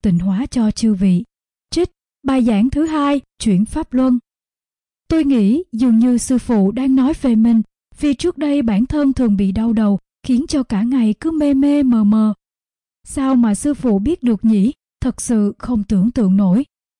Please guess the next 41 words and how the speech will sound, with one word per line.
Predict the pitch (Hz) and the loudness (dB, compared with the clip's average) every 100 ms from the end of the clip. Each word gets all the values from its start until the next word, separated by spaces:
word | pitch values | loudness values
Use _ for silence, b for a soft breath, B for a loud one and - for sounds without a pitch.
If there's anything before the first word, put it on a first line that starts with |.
| _ _ _ _ _ - | _ _ _ _ _ -2
Mỗi | 240 | 0
lần | 320 285 220 | 2 2 2
giảng | 196 233 | 0 -2
pháp, | 330 330 392 | -4 -6 -8
sư | - 339 | -4 -4
phụ | - 262 | -2 -2
đều | 220 226 | 0 0
đến | 208 220 320 | 2 0 0
hội | 262 196 | 0 -2
trường | - 220 190 | 0 0 0
sớm | - 226 311 | 0 0 0
hơn | 302 226 | 0 0
một | 196 - | -2 -4
chút. | 330 370 _ _ _ - | -4 -4 _ _ _ -4
Có | 359 | -4
rất | 403 - | -2 -2
nhiều | 277 226 | 0 0
học | 208 - | -2 -4
viên | 262 262 226 | -2 0 2
vây | 262 262 | 0 -2
quanh | 262 262 | 0 -2
sư | 240 254 | 0 -2
phụ. | 240 226 190 190 _ _ _ _ - | -2 0 0 -2 _ _ _ _ -6
Tôi | 302 | -4
cũng | 294 233 240 | -2 0 0
vội | 254 208 | 0 -2
vàng | 190 214 208 196 | 0 0 0 0
đi | 240 | 2
đến | 247 233 311 | 2 0 0
bên | 294 233 | 0 0
cạnh | 220 185 | 0 -2
sư | 190 254 | 0 -2
phụ, | 240 247 196 190 _ _ _ - | 0 0 0 -2 _ _ _ -2
muốn | 285 339 | -2 0
đứng | 320 349 | -2 -2
gần | 311 240 | 0 2
sư | 214 277 247 | 0 -2 -2
phụ | 254 196 | 0 0
hơn | 202 294 302 | 0 0 0
một | 254 - | -2 -2
chút | - 359 | -4 -4